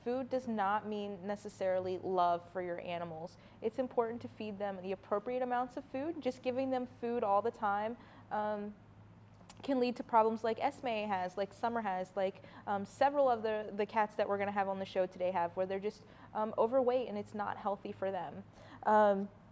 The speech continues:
Esme was previously owned. She was owned by a family for about nine years, and then they brought her to us because they said that she,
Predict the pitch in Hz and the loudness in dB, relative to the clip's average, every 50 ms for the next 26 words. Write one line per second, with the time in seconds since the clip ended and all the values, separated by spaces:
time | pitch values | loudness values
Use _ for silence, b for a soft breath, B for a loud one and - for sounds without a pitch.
0 | - - - - - - - - - - - - 233 240 - - 320 320 302 240 | -20 -20 -20 -20 -20 -20 -20 -20 -20 -6 2 2 2 2 4 2 2 4 6 8
1 | 233 233 262 262 - - 277 269 262 277 269 - - 311 320 320 - 202 190 196 | 8 8 8 6 4 2 4 4 4 2 0 0 -2 -2 -2 0 2 4 4 4
2 | 202 202 214 - - - 226 226 220 233 214 - - 233 240 247 233 233 226 220 | 4 2 -2 -4 -6 -6 -4 0 2 0 2 2 2 2 2 2 2 4 4 4
3 | 226 - 233 214 208 208 214 220 - 233 214 214 214 208 B B B B B - | 2 2 0 0 0 0 -2 0 2 2 4 4 2 2 B B B B B 6
4 | 254 247 285 320 349 359 330 - - 240 240 233 226 233 247 262 269 254 226 208 | 8 8 10 10 10 10 10 8 4 2 4 6 8 8 6 6 4 4 4 4
5 | 208 220 240 262 254 - - - 220 220 214 220 220 220 220 220 226 233 226 226 | 4 4 2 2 0 -2 -4 0 0 2 2 4 4 2 2 4 2 2 2 4
6 | 214 208 208 208 214 208 - - - - 190 196 - - - 220 - 233 208 - | 4 4 6 4 2 0 -4 -2 4 4 4 4 4 0 -6 -4 -2 -4 -2 0
7 | 214 208 214 - - 208 196 190 190 190 196 185 - - - - - - 233 233 | 0 -2 -2 0 0 2 2 4 2 2 0 -2 -2 -4 -10 -14 -12 -6 -4 -4
8 | 226 220 220 | -2 -2 -4